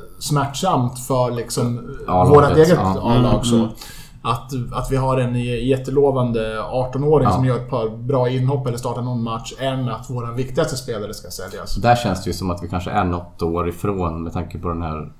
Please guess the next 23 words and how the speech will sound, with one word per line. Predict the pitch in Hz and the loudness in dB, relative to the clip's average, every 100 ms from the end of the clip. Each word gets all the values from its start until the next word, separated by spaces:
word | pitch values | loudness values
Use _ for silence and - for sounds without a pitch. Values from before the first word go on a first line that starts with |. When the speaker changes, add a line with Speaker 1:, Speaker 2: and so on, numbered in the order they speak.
| - - | -20 -8
Speaker 2:
relativt | 92 110 90 78 85 - | 0 0 0 -4 -6 -6
nya | 87 82 82 | -4 -4 -8
ekonomin, | - 87 95 90 | -6 -4 -2 0
Speaker 1:
Absolut. | 85 - 95 | 0 0 2
Speaker 2:
innan | 87 87 | 2 2
vi | 85 | 0
kan | 90 82 80 - - - - - - - | -2 -2 -6 -12 -20 -20 -20 -20 -20 -6
få | 98 | 0
det. | 101 90 | 2 2
Men | 90 | 2
jag | 95 | 2
håller | 95 101 | 2 2
ju | 101 | 2
med | 113 101 | 0 0
om | 82 | -2
att | 82 - | -6 -4
det | 87 | -4
är | 85 82 76 76 - - - - - - - - 85 | -2 -4 -8 -12 -16 -20 -20 -20 -20 -20 -18 -12 -8
rätt | 87 90 90 | -6 -8 -6
väg | 85 | -6
att | 82 | -6
gå. | 90 90 - - - - - - - - - - - - - | -8 -10 -14 -20 -20 -20 -14 -14 -14 -20 -20 -20 -20 -20 -12
Speaker 3:
Ja, | 135 123 127 | -8 -6 -4